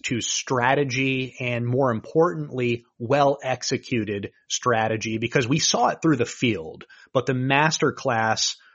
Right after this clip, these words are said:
was what Toyota did to, to just, just work the odds, get one car to survive the entire race. The decision of the Toyotas to ride around in the back during the first stage,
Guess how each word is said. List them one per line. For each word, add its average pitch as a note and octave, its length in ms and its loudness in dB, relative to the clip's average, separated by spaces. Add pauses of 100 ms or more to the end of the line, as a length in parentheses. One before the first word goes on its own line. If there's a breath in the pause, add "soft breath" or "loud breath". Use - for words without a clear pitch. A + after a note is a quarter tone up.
(120)
was A#2 200 0
what C3 320 2
Toyota C3 680 2
did A#2 420 2
to, B2 260 0 (140)
to C3+ 120 0
just, A#2+ 320 -2 (380)
just B2+ 240 -4 (280)
work F3 300 0
the - 160 0
odds, G2+ 360 0
get F#3+ 140 2
one D#3+ 400 2
car C3 440 4 (320 loud breath)
to C#3 80 2
survive B2+ 640 2
the C3 220 0
entire C3+ 520 -2
race. A#2+ 600 -2 (320 loud breath)
The C#3 160 -2
decision A3 440 2
of D3 120 0
the B2+ 80 0
Toyotas A#2+ 640 0
to B2+ 160 -2
ride A#2+ 300 2
around B2 360 0
in A#2+ 60 -4
the A#2+ 80 -4
back A2 340 -2
during A2+ 160 -4
the G2 80 -8
first - 320 -2
stage, A#2 480 -2